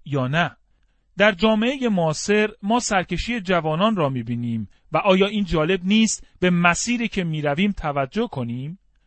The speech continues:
آنها به همان مسیر می‌روند. هر تصور قلب انسان از دوران جوانیش شریرانه است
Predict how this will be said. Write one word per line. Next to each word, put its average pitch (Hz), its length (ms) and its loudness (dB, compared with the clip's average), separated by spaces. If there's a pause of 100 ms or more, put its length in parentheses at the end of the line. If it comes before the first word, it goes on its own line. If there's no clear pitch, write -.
(260)
آنها 226 380 2
به 220 260 0
همان 247 520 0
مسیر 147 420 -2
می‌روند. 104 480 -10 (600)
هر 240 240 -2
تصور 214 680 -2
قلب 214 360 0
انسان 196 580 -2 (300)
از 185 380 -2
دوران 240 640 0
جوانیش 185 720 -2
شریرانه 135 480 -4
است 139 460 -6